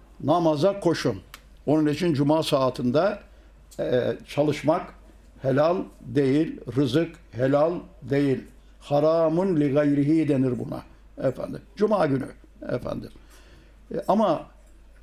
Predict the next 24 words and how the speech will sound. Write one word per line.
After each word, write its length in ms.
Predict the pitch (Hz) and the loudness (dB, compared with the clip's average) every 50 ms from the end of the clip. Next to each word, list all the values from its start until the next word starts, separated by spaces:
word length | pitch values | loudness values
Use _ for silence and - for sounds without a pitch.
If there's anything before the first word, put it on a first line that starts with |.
| - - | -18 -8
Kadir 300 | - - 170 180 247 233 | -2 -2 0 2 2 2
Gecesi 460 | 202 190 175 143 156 151 - 170 160 | 2 2 2 2 -2 -2 0 0 0
ile 120 | 151 147 147 | 2 2 2
alakalı 800 | 147 - 147 143 143 139 - - 147 127 143 170 196 208 214 - - - - - - - - - - 127 | 2 2 2 2 2 0 2 0 0 2 2 2 0 0 -4 -8 -14 -20 -20 -20 -20 -20 -20 -20 -14 -4
rivayetler 840 | 117 135 160 160 160 165 160 156 151 147 147 - 160 170 185 196 196 190 - - - - - - - | 0 0 2 2 2 2 4 2 2 0 0 0 2 2 2 0 -2 -6 -12 -20 -20 -20 -20 -20 -18
çok 800 | - - - 247 254 214 208 202 202 202 196 185 185 175 151 - | -16 -8 -2 0 2 2 4 2 2 2 2 2 2 0 -2 -2
çok 260 | - - 185 147 - | -2 -2 -2 0 0
daha 200 | - 147 147 139 | 0 2 2 0
fazla. 400 | 120 - 135 127 113 131 135 95 - - - - - - - - - - - - - - - - - - - - | 0 -2 -2 -2 -2 -6 -8 -10 -10 -16 -20 -20 -20 -20 -20 -20 -20 -20 -20 -20 -20 -20 -20 -20 -20 -20 -8 -4
Aklıma 400 | - 196 196 226 240 233 240 233 | -4 -4 0 0 0 0 2 2
geliyor 340 | 220 208 208 202 247 233 196 | 2 2 2 2 2 2 4
da 160 | 180 185 208 | 4 2 2
hep 60 | 208 190 | 2 2
beraber 440 | 196 185 185 175 165 175 170 147 | 2 4 2 2 2 2 0 2
düşünelim. 580 | 143 170 - - 175 175 175 165 165 135 - - - - - - - - - - - - - - - - - - | -2 -2 0 0 0 2 2 2 2 0 -2 -6 -14 -20 -20 -20 -20 -20 -20 -20 -20 -20 -20 -20 -20 -20 -20 -2
Cenab-ı 360 | 131 156 175 202 208 208 196 185 | 0 2 2 4 4 4 2 2
Hak 260 | 160 185 208 202 - | 2 2 0 0 -2
haftanın 500 | - 180 165 - - - 190 190 196 190 | -2 -2 -2 0 0 0 2 2 2 0
içinde 680 | 175 135 - 160 156 156 143 160 165 175 185 185 - - - - - - 110 | 0 0 2 0 2 2 2 2 2 2 0 0 -4 -8 -18 -20 -20 -18 -6
Cuma'yı 800 | 113 139 156 165 165 160 156 156 156 160 175 185 185 185 - - | -2 0 0 2 2 2 2 2 2 2 2 2 0 -2 -4 -8
makbul 1000 | - 127 135 147 156 165 160 - 156 156 151 165 185 196 190 190 175 156 143 139 | -2 0 2 2 2 0 0 -6 -10 -2 2 2 4 4 2 0 -2 -4 0 2
bir 200 | 165 175 185 185 | 2 2 2 2
gün 360 | 185 160 131 131 170 170 156 | 0 -2 0 0 2 2 4
yapmış. 640 | 143 139 135 156 - - 113 - - - - - | 2 2 0 -2 -4 -8 -10 -8 -10 -14 -18 -20